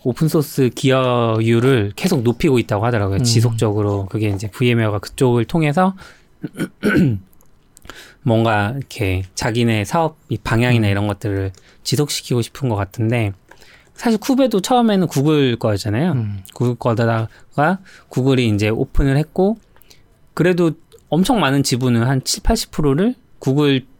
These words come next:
Speaker 1: 직원 혹은 이제 구글과 관련된 사람들이 차지하고 있을 텐데,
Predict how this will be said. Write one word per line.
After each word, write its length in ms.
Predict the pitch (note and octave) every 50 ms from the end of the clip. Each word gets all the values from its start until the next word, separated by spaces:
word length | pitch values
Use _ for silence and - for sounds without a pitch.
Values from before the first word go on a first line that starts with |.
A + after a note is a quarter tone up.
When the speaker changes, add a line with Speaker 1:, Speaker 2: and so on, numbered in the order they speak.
| _ _ _
Speaker 1:
직원 400 | - - C#3 B2 D3 D3 C#3+ C#3
혹은 300 | C#3 E3+ E3 D#3 D3+ C3
이제 100 | A2+ A2+
구글과 360 | A2 - C3+ B2+ C3+ C#3 C#3 B2+
관련된 380 | - A#2 A#2 C3+ C#3 C3+ C3+
사람들이 680 | D3+ D#3 D#3 D3 C3 A#2+ A2 A2 A2 A2 A2 G#2+ G2+ G2+ - _ - - - - - - - -
차지하고 460 | - - F#3+ F3+ F#3+ F3 D#3 C3+ A2
있을 160 | G2+ - -
텐데, 640 | - - A2 G#2 G2+ G#2 G#2 G#2 G2+ G2 F#2+ F#2+